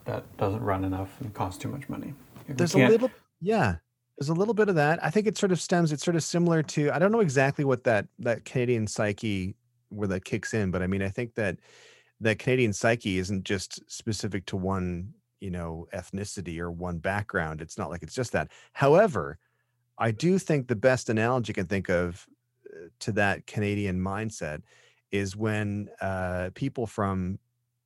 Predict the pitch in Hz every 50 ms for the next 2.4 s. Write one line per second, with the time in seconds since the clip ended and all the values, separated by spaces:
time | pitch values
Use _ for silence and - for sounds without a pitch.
0 | _ - 92 110 123 135 - - 76 67 67 85 - _ _ _ _ _ _ _
1 | _ _ _ _ _ _ _ - 117 107 110 110 104 98 87 95 87 - - -
2 | 98 92 90 87 82 82 85 101